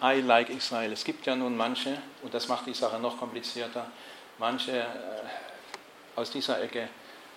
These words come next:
gerieren sich ja als große Israel-Freunde. Und da muss man ganz, ganz vorsichtig sein. Ganz, ganz vorsichtig sein. Und dieses Bild sagt eigentlich alles. Also hier Herr Rottmann mit einem I Like Israel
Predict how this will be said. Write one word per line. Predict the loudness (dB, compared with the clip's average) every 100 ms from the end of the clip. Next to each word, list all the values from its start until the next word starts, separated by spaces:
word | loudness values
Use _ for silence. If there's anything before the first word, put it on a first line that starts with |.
| -20 -20 -20 -20 -20 -20 -20 -20 -14
gerieren | -8 0 2 2
sich | 0 0
ja | 2
als | 2 0
große | 0 2 4 4
Israel-Freunde. | 2 0 0 -4 -6 -10 -10 -10 -12 -12 -8
Und | -6 2
da | 2
muss | 4 0
man | -2 -4 -4 -12 -10 2
ganz, | 2 2 -4 -4
ganz | -6 -4 -8 -10 -8
vorsichtig | -4 -2 -4 -8 -8
sein. | -8 -8 -12 -6
Ganz, | 0 0 0
ganz | -8 -10
vorsichtig | -10 -10 -10 -12 -12
sein. | -10 -10 -12
Und | 0
dieses | 2 4 2
Bild | 2 2
sagt | 2 2 0
eigentlich | -4 -4 -4
alles. | -2 -2 -4 -8 -10 -14 -18 -18 -4
Also | 0 4
hier | 4 6 8 6
Herr | 6 6
Rottmann | 8 8 6 2 2 -4 -12 -8
mit | -4
einem | 0 0 2 8
I | 10 8 2
Like | 6 6 6 -2 -14 -18 -6
Israel | -4 -2 -2 -4